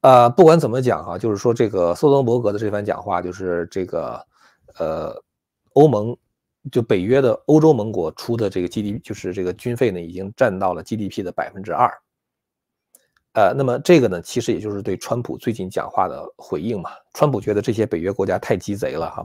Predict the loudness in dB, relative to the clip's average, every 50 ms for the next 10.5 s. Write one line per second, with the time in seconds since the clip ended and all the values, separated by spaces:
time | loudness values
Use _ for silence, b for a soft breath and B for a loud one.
0 | -12 -10 -8 -8 -8 -8 -8 -12 -12 -10 -8 -10 -10 -10 -18 _ _ _ B B
1 | B B B B B B -2 0 0 2 2 0 -2 -6 -4 -4 -4 -4 -4 -8
2 | -8 -6 -4 -4 -4 -6 -8 -12 -14 -4 -2 -2 -2 -2 -6 -10 -8 -6 -6 -8
3 | -6 -6 -8 -10 -10 -10 _ _ _ _ _ _ B B B B B B B B
4 | B 4 6 6 6 6 4 2 0 2 4 4 4 2 2 0 0 0 0 0
5 | 2 2 2 2 2 0 -6 -8 -6 -4 -4 -4 -4 -6 -8 -12 -12 -10 -8 -8
6 | -8 -8 -8 -8 -8 -10 -12 -12 -10 -8 -6 -4 -4 -4 0 2 2 2 2 -2
7 | -6 -8 -6 -6 -2 -2 -2 -2 -2 -8 -10 -8 -8 -8 -8 -10 -12 -12 -14 -10
8 | -8 -8 -8 -8 -8 -8 -8 -10 -10 -12 _ _ _ _ _ _ _ _ _ _
9 | -6 -4 2 4 4 4 4 4 2 0 -2 -4 -8 -8 -6 -2 0 0 0 0
10 | -2 -4 -4 -4 -8 -10 -10 -10 -12